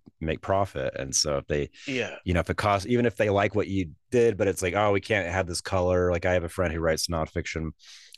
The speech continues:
Speaker 1: um,
Speaker 2: Mm.
Speaker 1: books about nineteen sixties, uh, sitcoms. That's his kind of, like, his
Speaker 2: Mm.
Speaker 1: bread and butter.
Speaker 2: Yeah.
Speaker 1: Um, and he's always, like, fighting to get, like, color, his color pictures <laughs> in the book. Um,
Speaker 2: Yeah.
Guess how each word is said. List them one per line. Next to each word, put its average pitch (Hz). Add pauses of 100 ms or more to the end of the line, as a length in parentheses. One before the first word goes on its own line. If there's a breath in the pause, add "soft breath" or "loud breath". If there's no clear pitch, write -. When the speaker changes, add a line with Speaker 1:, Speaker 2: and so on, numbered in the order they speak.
Speaker 1:
um, 107
Speaker 2:
Mm. -
Speaker 1:
books -
about 85
nineteen 87
sixties, 78 (180)
uh, 73
sitcoms. 67
That's 82
his 82 (140)
kind 78
of, 135
like, 139
his 113
Speaker 2:
Mm. -
Speaker 1:
bread 80
and 73
butter. 78
Speaker 2:
Yeah. 104 (260 loud breath)
Speaker 1:
Um, 80
and 87
he's 98
always, 101
like, 98
fighting 87
to 90
get, 82
like, 82 (180)
color, 85 (340)
his 92
color 87
pictures - (100)
<laughs> -
in 156
the 135
book. 107 (720 loud breath)
Um, 87
Speaker 2:
Yeah. 107